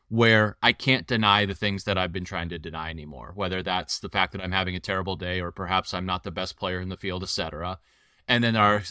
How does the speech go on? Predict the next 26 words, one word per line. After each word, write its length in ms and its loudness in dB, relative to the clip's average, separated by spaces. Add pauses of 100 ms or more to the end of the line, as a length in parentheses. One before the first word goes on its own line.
(120)
level 260 6
of 80 2
acceptance 500 0
skyrockets, 720 2
so 180 -2
we 100 0
become 520 2 (160)
open 500 2 (260)
to 160 -2
more 240 2
of 100 0
the 140 4
outcomes 460 2
that 140 -6
we 120 -4
don't 260 0
like 440 -6 (120)
and 140 0
more 180 0
of 80 -4
the 160 -4
experiences 800 0
that 180 -12
we 100 -6
don't 280 -2
like. 320 -4